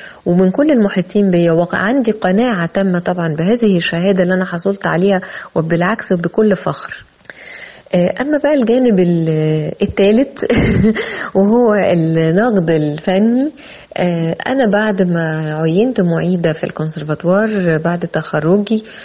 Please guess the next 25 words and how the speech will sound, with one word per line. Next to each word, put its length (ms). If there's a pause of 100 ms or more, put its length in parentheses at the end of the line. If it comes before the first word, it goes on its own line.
(240)
وعملت 760
الماجستير 720 (400)
في 420 (100)
ألفين 300
وستة، 640 (460)
وجيت 1500
أعمل 460
الدكتوراه، 960 (100)
نقلت 500
درجتي 480
الوظيفية 640
كمدرس 640
مساعد 440
من 180
الكونسرفاتوار 920 (440)
للنقد 920
الفني 500
في 180
أكاديمية 520
الفنون 360
في 120
المعهد 320
العالي 240
للنقد 320
الفني. 280